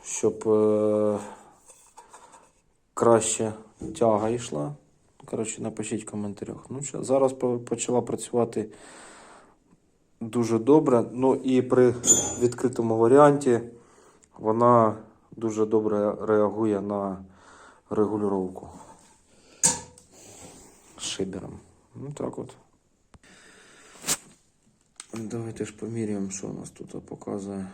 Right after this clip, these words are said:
Сорок дев'ять градусів вже тут. Посередині.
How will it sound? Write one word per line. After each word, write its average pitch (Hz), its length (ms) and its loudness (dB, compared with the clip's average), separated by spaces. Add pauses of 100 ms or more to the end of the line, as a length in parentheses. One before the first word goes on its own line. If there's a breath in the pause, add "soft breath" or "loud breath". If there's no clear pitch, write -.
(240 loud breath)
Сорок 120 400 -6
дев'ять 120 320 0
градусів 104 460 -2
вже 95 280 -12
тут. 98 100 -16 (2500 soft breath)
Посередині. 113 760 -4